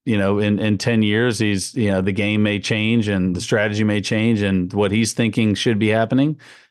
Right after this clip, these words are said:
is not happening anymore. So I, I think it's in the broadcast,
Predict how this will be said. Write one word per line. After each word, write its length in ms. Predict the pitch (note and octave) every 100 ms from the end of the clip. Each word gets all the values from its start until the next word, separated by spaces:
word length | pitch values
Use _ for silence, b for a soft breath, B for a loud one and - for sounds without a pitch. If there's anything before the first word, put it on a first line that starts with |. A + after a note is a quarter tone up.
| _
is 100 | G#2
not 200 | A2+ G2+
happening 420 | A#2 C#3+ B2+ G2 F#2
anymore. 400 | F2+ F2+ E2+ D2+
So 380 | - G#2+ F#2+ B B B B B -
I, 260 | G#2+ - A2
I 40 |
think 260 | - B2+ A#2
it's 160 | G#2
in 80 | A2+
the 80 | G#2
broadcast, 760 | G2+ G2 G#2+ A#2 G#2+ F#2+ -